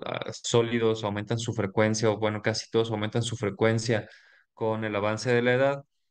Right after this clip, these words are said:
Y, pues, afecta más frecuente a varones, además de que treinta por ciento de los casos ya se reconocen con asociación, este, con la colangitis esclerosante primaria.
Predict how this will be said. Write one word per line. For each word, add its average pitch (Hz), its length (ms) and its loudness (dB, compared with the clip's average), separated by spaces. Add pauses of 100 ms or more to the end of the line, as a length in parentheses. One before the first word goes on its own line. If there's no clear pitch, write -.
(360)
Y, 147 580 0
pues, 123 220 -2
afecta 120 320 0
más 123 160 0
frecuente 123 380 -2
a - 20 4
varones, 147 400 2
además 127 480 0
de 123 160 -2
que 113 200 0
treinta 127 380 0
por 123 180 -6
ciento 131 280 0
de 131 40 4
los 131 140 0
casos 139 640 0
ya 113 380 4
se 120 160 -4
reconocen 113 720 -2
con 117 160 2
asociación, 120 720 0 (560)
este, 104 520 -4
con 117 180 2
la 120 100 0
colangitis 113 480 -2
esclerosante 110 580 0
primaria. 117 540 2